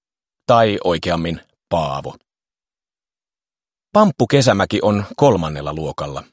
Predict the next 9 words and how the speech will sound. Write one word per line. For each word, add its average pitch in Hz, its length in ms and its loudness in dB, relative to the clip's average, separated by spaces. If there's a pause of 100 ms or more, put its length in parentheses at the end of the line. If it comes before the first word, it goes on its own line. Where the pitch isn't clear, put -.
(280)
ja 123 100 -4
pelaa 151 240 6
jalkapalloa 80 680 0 (100)
Reuhurinteen 98 760 0
naapurikunnan 92 720 -2 (560)
F - 40 -8
C 87 420 -4
Hepolan 80 440 0
pojissa. - 580 -2